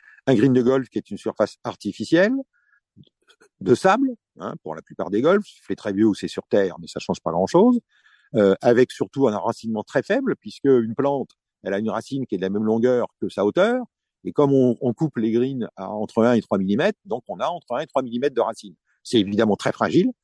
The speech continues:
À partir du moment où on a trente-cinq, quarante degrés, comme on a maintenant, euh, un green qui est en plein soleil, bien évidemment, avec jusqu'à cinquante degrés au niveau du sol, en trois jours, il est mort. Et quand un green est mort, on peut plus jouer, on met la clé sous la porte,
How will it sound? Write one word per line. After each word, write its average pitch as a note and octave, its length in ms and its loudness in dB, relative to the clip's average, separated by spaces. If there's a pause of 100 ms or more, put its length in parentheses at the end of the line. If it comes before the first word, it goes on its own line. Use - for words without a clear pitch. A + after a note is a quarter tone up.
(600)
À A#2 80 -2
partir B2 240 2
du C3 60 6
moment C3+ 140 6
où B2 100 2
on A2+ 100 2
a B2+ 120 2
trente-cinq, B2 540 -6
quarante A2+ 280 -4
degrés, A2+ 300 0
comme A2 140 -8
on G#2 140 -8
a G2+ 60 -14
maintenant, A2 460 -6 (360)
euh, F2+ 160 -2
un G#2+ 120 0
green G#2+ 240 2
qui - 60 0
est - 100 -2
en F2 60 -4
plein B2+ 120 0
soleil, B2 380 2
bien G#2 160 -4
évidemment, G2+ 460 -4 (340)
avec G2+ 280 -2
jusqu'à F#2 360 -8
cinquante C#3+ 400 -2
degrés B2 300 2
au A2+ 60 -4
niveau F#2+ 220 -4
du F#2 120 -10
sol, C4+ 280 -2 (540)
en E3 120 -2
trois - 200 -4
jours, D3 240 -2
il D3+ 80 -4
est A2 60 -2
mort. D#2 260 -12 (380)
Et A2 60 -6
quand - 220 -4
un G#2 80 0
green F#2+ 200 -2
est F2 60 -2
mort, C3+ 380 2 (140)
on C#3 100 2
peut A#2+ 100 2
plus - 160 -4
jouer, G#2 300 0 (280)
on C3+ 80 0
met B2 100 2
la A2+ 100 2
clé - 100 -6
sous F#2+ 140 -6
la E2+ 100 -6
porte, - 280 -6